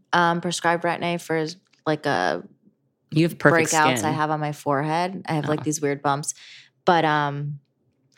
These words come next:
Speaker 1: I went off of it just 'cause, like, I was like, "It's gone." And,
Speaker 2: Yeah.
Speaker 1: but then summer came and it was in
Speaker 2: Yeah.
Speaker 1: full effect, so I had to go back.
Speaker 2: Are you thirty yet?
Speaker 1: I am. I turned thirty in September.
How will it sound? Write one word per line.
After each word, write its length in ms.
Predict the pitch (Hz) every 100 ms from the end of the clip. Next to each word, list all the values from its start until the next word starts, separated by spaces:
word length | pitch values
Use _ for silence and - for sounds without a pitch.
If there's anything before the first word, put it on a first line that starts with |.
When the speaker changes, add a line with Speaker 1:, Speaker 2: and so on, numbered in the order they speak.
| -
Speaker 1:
I 120 | 190
went 180 | 185 196
off 260 | 170 156 -
of 100 | 156
it 280 | 147 - -
just 260 | 165 160
'cause, 160 | 160 156
like, 140 | 143 147
I 40 |
was 80 | 165
like, 100 | 170
"It's 160 | 185 -
gone." 500 | 269 269 208 160 147
And, 180 | 160 143
Speaker 2:
Yeah. 260 | 123 127 143
Speaker 1:
but 120 | 156
then 200 | 156 156
summer 340 | - 160 156 151
came 540 | 165 151 151 151 151
and 300 | 143 143 -
it 140 | - -
was 300 | 139 131 -
in 80 | 135
Speaker 2:
Yeah. 100 | -
Speaker 1:
full 140 | 139 139
effect, 440 | - - 73 -
so 120 | -
I 60 | 69
had 140 | 73 -
to 80 |
go 160 | - -
back. 400 | - - - _ _ - - _ -
Speaker 2:
Are 100 | 147
you 600 | 147 151 156 165 180 185
thirty 460 | - - 127 127 131
yet? 520 | 131 143 175 - - - _
Speaker 1:
I 100 | 147
am. 280 | 143 139 143
I 80 | 147
turned 260 | - 143 147
thirty 180 | 143
in 100 | 143
September. 600 | - - 147 - - 80